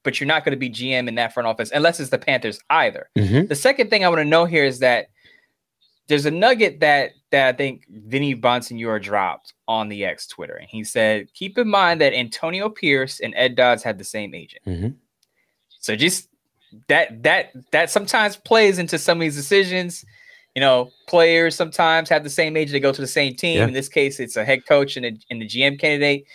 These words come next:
Speaker 1: Just keep in mind that Ed Dodds and Antonio Pierce have the same agent. So if Ed Dodds becomes the G M and you say, "Well, what's the connection without Harbaugh?" 'Cause if you remember, Scott,
Speaker 2: Oh, yeah, it
Speaker 1: people
Speaker 2: was all
Speaker 1: thought
Speaker 2: Harbaugh.
Speaker 1: that Ed Dodds, it was,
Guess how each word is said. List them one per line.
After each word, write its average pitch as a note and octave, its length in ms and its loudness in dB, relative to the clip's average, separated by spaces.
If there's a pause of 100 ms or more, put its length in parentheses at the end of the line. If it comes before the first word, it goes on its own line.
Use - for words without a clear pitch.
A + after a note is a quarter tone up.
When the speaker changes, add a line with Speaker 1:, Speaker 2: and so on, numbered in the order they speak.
(240)
Speaker 1:
Just C4 240 0
keep A#3 180 0
in G3 100 0
mind D#3 300 2
that C#3 140 4
Ed C3 180 2
Dodds C3 320 2
and A#2+ 100 -4
Antonio A#2+ 300 -4
Pierce A#2+ 240 -2
have A2 140 -6
the G#2+ 80 -18
same G#2 280 -8
agent. - 360 -12
So G#2+ 300 0
if A2 200 -6
Ed C#3+ 180 2
Dodds C3+ 440 2 (280)
becomes C3 320 -2
the B2 60 -16
G C3 160 -2
M C3+ 100 2
and B2+ 60 -6
you A#2 80 -8
say, C3 140 2
"Well, A#2 260 -4 (180)
what's G3+ 200 2
the A#3 100 2
connection G3+ 480 0
without E3 280 2
Harbaugh?" F3 380 4
'Cause C#3+ 120 -4
if C#3+ 100 -6
you F3+ 80 -2
remember, F#3+ 400 2 (180)
Scott, C#3+ 340 2
Speaker 2:
Oh, D3+ 40 4
yeah, C#3+ 120 4
it - 20 2
Speaker 1:
people G#2+ 100 0
Speaker 2:
was A2 120 2
all A#2 140 6
Speaker 1:
thought C#3+ 200 4
Speaker 2:
Harbaugh. F#2+ 40 -6
Speaker 1:
that C#3 220 4
Ed D#3 220 4
Dodds, D#3+ 380 4 (400)
it E3+ 60 6
was, D#3 140 2